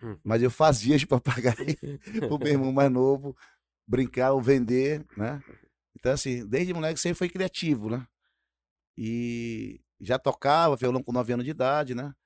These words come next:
Speaker 2: Toco não só boi, mas uma outra área que eu gosto, que é, é, samba canção,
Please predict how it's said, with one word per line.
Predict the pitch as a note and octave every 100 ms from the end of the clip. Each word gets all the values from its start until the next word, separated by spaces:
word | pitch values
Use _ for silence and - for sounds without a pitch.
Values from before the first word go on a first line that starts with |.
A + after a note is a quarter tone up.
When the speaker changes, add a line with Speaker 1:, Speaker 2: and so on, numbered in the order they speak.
| _ _ _ -
Speaker 2:
Toco | D3+ D3+ B2+
não | C#3 G3
só | - D3
boi, | B2+ D3
mas | C#3+ C3 A#2 - -
uma | A2 A#2
outra | A#2 B2+ C3
área | B2 A#2
que | B2
eu |
gosto, | A2+ B2 D3+ - -
que | -
é, | A#2 A2+ A2 G#2+ - _ _ _ _ _ _ _ _ -
é, | G#2 G#2 G#2 G#2 G#2 - F2+ -
samba | - C#3+ C3
canção, | B2 - C#3 D3+ D#3